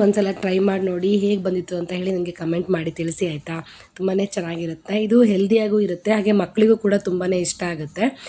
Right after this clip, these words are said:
ಸ್ನ್ಯಾಕ್ಸ್ ಟೈಮಲ್ಲೆಲ್ಲ ನಾವು ಇದನ್ನ ಮಾಡ್ಕೊಡ್ಬೋದು. ನಾನಿಲ್ಲಿ ಹಾಗಲಕಾಯಿ ಪಲ್ಯ ಜೊತೆ ತಿಂದಿದ್ದೆ, ಚೆನ್ನಾಗಿತ್ತು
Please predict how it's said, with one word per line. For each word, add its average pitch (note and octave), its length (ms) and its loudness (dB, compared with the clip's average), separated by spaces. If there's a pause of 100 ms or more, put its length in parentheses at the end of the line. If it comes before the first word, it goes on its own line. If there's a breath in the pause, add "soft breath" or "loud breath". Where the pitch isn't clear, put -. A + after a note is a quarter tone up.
(180 loud breath)
ಸ್ನ್ಯಾಕ್ಸ್ G#3 380 0
ಟೈಮಲ್ಲೆಲ್ಲ G3+ 420 2
ನಾವು F#3 140 -2
ಇದನ್ನ F3 220 0
ಮಾಡ್ಕೊಡ್ಬೋದು. E3 600 -4 (420 loud breath)
ನಾನಿಲ್ಲಿ A3+ 360 6
ಹಾಗಲಕಾಯಿ G3+ 460 0
ಪಲ್ಯ F#3+ 260 2
ಜೊತೆ F#3 220 -4
ತಿಂದಿದ್ದೆ, F3 380 0 (600 loud breath)
ಚೆನ್ನಾಗಿತ್ತು G3+ 540 0